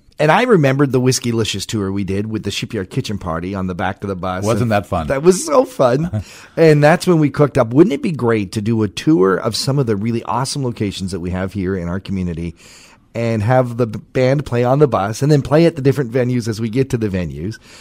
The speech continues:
Speaker 1: And that's where the, uh, the idea came from. And then you told me about the tour that you already do that people can buy in on, the Axes and Ales tour.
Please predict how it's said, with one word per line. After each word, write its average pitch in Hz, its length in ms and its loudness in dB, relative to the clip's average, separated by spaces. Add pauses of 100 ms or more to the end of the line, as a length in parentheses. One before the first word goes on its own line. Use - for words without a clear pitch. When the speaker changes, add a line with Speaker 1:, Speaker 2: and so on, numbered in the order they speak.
(240)
Speaker 1:
And 135 460 0 (100)
that's 151 360 0
where 160 140 2
the, 127 300 2
uh, 110 260 0
the 107 240 -4
idea 101 280 -4
came 104 200 -6
from. 98 220 -6
And 123 100 -2
then 127 360 0 (600)
you 156 280 0
told 147 300 0
me 127 100 2
about 123 280 2
the 120 80 -2
tour 165 260 0
that 127 100 -2
you 117 140 0
already 147 420 0
do 98 320 -10
that 107 180 -6
people 110 220 -4
can 110 160 -6
buy 92 160 -2
in 98 140 -4
on, 104 120 -2
the 110 180 -2
Axes 110 420 -4
and 135 100 -2
Ales 190 220 -4
tour. - 200 -12